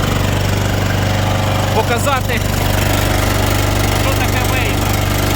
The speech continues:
Як ви бачите, так, виключається. Зараз уберу. Давайте отак зробимо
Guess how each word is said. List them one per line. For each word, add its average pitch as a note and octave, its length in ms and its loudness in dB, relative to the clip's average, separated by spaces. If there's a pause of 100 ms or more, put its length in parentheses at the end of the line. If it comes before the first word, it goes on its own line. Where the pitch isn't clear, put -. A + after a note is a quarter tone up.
(840)
Як D3+ 120 0
ви - 320 0
бачите, - 380 -2 (800)
так, F#3 120 -2 (120)
виключається. A#3 720 -2 (1500)
Зараз F3+ 220 0 (220)
уберу. F#3+ 300 2 (840)
Давайте F#3+ 280 0
отак A#3+ 360 0
зробимо D3 340 0